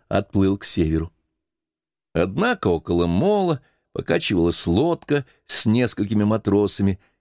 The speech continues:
которые спали на скамейках. По словам Ренсома,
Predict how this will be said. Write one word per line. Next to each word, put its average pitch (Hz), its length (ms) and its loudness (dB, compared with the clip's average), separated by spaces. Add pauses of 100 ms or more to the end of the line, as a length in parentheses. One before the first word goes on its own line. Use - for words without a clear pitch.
которые 90 300 0
спали 95 400 -2
на 92 100 -2
скамейках. 90 720 -2 (760)
По 107 100 -2
словам 92 400 0
Ренсома, 117 800 0